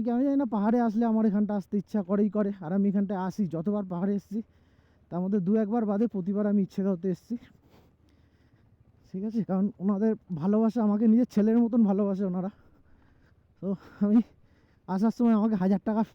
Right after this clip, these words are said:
দিয়েছে, বলছে রাস্তায় কিছু খেয়ে নেবে। আমি নেবো না, জোর করে আমার হাতে ঢুকিয়ে দিয়েছে, বলছে রাস্তায় কিছু খেয়ে নেবে, ভালোভাবে সাবধানে যাবে। তো এই যে ভালোবাসাগুলো, এইগুলো কিন্তু সবসময় পাওয়া যাবে না,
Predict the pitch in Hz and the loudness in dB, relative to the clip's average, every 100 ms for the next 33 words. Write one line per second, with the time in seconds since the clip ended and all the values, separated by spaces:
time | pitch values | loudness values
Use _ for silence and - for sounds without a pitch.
0 | - 165 220 202 247 - _ _ _ - | -8 2 2 4 0 -2 _ _ _ -6
1 | 175 196 214 180 - 214 180 202 220 - | -2 0 0 -2 -2 -2 0 0 0 2
2 | 202 208 196 190 208 202 202 233 220 254 | 2 4 2 2 4 4 4 4 2 -2
3 | _ _ _ _ - 147 208 240 208 220 | _ _ _ _ -8 0 2 2 2 0
4 | 214 214 208 190 165 175 208 196 202 214 | 2 0 -2 -2 -2 0 0 2 2 0
5 | 233 165 180 202 180 - 196 190 208 196 | -4 -6 -2 -2 -2 -2 0 0 0 0
6 | 196 214 233 - _ _ _ _ _ 151 | 2 2 0 -4 _ _ _ _ _ -8
7 | 156 196 196 196 180 165 185 208 202 190 | -2 0 2 0 -2 -2 2 2 2 0
8 | 214 - 220 - 247 254 240 196 254 262 | -2 -4 -8 -4 -2 0 2 2 2 0
9 | 240 220 226 226 220 254 240 214 285 - | 0 0 2 2 2 0 2 2 2 -2
10 | _ _ _ _ _ _ _ _ _ 208 | _ _ _ _ _ _ _ _ _ -4
11 | 208 247 269 240 208 233 214 214 196 | -2 0 0 -2 0 2 2 2 2